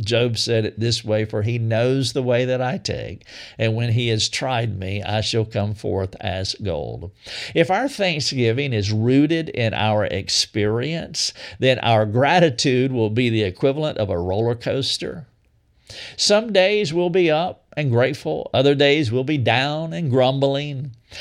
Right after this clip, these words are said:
If our gratitude is more about what we get or do not get, our gratitude will center on ourselves.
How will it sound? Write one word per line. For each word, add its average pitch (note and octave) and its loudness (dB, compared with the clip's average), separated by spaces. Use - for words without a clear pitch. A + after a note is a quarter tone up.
If E3+ 4
our G3+ 0
gratitude F3+ 2
is B2+ 2
more C3+ 4
about D3 0
what A#2+ 2
we C3 2
get F3+ 2
or A#2+ 2
do A2+ 0
not A2 -2
get, G3+ 2
our F#2+ -2
gratitude C#3 -2
will A2 -2
center D3+ -4
on B2+ -2
ourselves. F2 -4